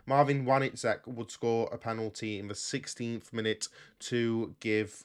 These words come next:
Karlsruhe a one nil lead. Bit of a fifty fifty coming together.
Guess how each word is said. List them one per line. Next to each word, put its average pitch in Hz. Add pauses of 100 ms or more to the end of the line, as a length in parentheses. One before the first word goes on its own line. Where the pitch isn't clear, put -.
Karlsruhe 110
a 101
one 110
nil 107
lead. 110 (440)
Bit 196
of 208
a 202 (180)
fifty 180
fifty 165
coming 156
together. 139